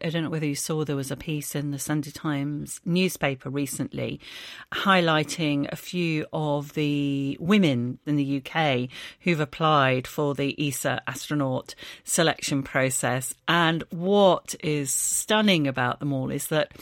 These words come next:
every single one, you read about their achievements and you go, "Oh my goodness, they are superhuman." A bit like you feel with, with Samantha in terms of her, uh, sort of qualifications.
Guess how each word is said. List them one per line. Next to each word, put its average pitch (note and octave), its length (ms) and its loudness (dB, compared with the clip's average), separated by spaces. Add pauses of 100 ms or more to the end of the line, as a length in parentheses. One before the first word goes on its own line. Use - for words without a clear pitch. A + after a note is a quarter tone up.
(320)
every G#3+ 280 4
single F3 380 0
one, D3+ 360 2
you C#3+ 120 0
read D3+ 320 0
about C3+ 300 0
their C3+ 160 -2
achievements C3+ 580 -4
and C#3+ 140 -6
you C3+ 100 -2
go, C3 240 -4 (600)
"Oh A#3 160 6
my C3 200 2
goodness, C3+ 540 -2 (220)
they D#3 200 2
are C3 280 2 (160)
superhuman." C#3 640 0
A - 40 2
bit - 200 2
like C#3+ 180 4
you C#3+ 80 -4
feel D#3 260 2
with, C#3+ 300 0
with C3+ 260 -4 (140)
Samantha D3 560 0
in C3 100 -2
terms C3+ 300 -2
of C#3 120 -8
her, C#3 380 0
uh, B2+ 180 -2 (640)
sort - 140 -6
of - 80 -12
qualifications. D#3 1300 0